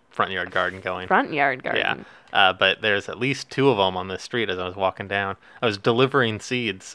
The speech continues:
Speaker 1: uh, little seed starters or seedlings to a, a friend in the neighborhood.
Speaker 2: Mm.
Speaker 1: And so I was walking over there with my little plants, walked past at least two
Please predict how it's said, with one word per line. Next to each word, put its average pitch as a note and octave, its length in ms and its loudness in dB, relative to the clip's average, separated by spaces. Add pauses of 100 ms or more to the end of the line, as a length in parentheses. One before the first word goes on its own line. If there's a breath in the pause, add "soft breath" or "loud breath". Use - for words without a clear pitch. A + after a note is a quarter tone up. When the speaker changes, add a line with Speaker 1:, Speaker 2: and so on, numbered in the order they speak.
Speaker 1:
uh, F#2+ 200 4
little G2+ 160 -2
seed B2 280 -6
starters F2+ 520 0
or G2 80 -6
seedlings G2+ 460 -6
to F#2+ 200 -2
a, F2+ 60 -2
a F#2+ 540 -2 (100)
friend F2+ 320 0
in F#2 60 -6
the F#2 60 -8
neighborhood. F#2+ 400 -4 (140)
Speaker 2:
Mm. G3+ 240 -10
Speaker 1:
And G#2 100 -8
so G#2 100 -8
I - 40 -4
was - 160 -10
walking G2+ 320 0
over G2+ 140 -6
there G#2 120 -2
with G#2 120 -8
my A2 80 -2
little G#2 120 -2
plants, A2+ 400 -2
walked G#2+ 200 -6
past - 260 -4
at - 80 -12
least A#2 320 -8
two A2+ 280 -4